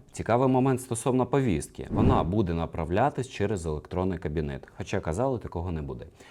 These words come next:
Прочитали ви повідомлення, побачили її чи ні, нікого не цікавить. Вона вважається врученою, так як була відправлена, і цього достатньо для Т Ц К. У разі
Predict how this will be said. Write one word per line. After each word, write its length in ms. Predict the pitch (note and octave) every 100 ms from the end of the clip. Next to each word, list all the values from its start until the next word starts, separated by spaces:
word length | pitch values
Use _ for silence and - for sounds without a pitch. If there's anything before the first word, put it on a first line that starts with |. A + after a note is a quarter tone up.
| - -
Прочитали 640 | D3+ C#3 A#2+ - F2 D#2
ви 160 | C#2 D2
повідомлення, 840 | - - E2+ E2 D#2+ D#2 D#2 D2+
побачили 680 | D2 A2 F#2+ G2+ - F2+ E2+
її 140 | E2
чи 180 | D#2 -
ні, 300 | E2+ A2+ C3 - -
нікого 360 | - - B2+ A#2
не 180 | G#2
цікавить. 520 | B2+ - - G2 F#2 F#2 - -
Вона 280 | E2+ F2 A#2+
вважається 600 | B2+ F2+ G#2 A2 G#2+ E2+
врученою, 880 | E2 G2 A#2+ - A2 G#2 F#2 E2 D#2+ - - -
так 240 | F#2 E2+
як 140 | D#2
була 340 | E2 D#2+ F2 C3
відправлена, 840 | B2+ - F#2 G2+ A#2 A#2 A2 A2 G#2+ - -
і 200 | B2 A2+
цього 340 | - C3 C3+
достатньо 580 | F#2+ F#2 - G#2 G#2 F2
для 180 | D#2 F2
Т 140 | F2
Ц 180 | D#2+ E2
К. 200 | - A#1 - - - - -
У 100 | G2+
разі 360 | D3+ C#3+ D3